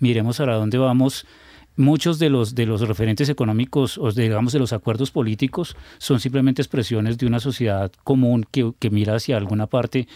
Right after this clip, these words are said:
con un, con una mirada común. Y ese asunto de confianza, vuel-, vuelta a cohesión, y, eh, y incien-, incluso, pues, yo traigo otro término más de, de sociología, anomia,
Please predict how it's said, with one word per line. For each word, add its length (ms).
con 220
un, 140
con 180
una 120
mirada 280
común. 380
Y 300
ese 340
asunto 560
de 160
confianza, 500
vuel-, 320
vuelta 280
a 20
cohesión, 580
y, 320
eh, 260
y 420
incien-, 340
incluso, 500
pues, 200
yo 120
traigo 240
otro 140
término 320
más 180
de, 300
de 100
sociología, 480
anomia, 500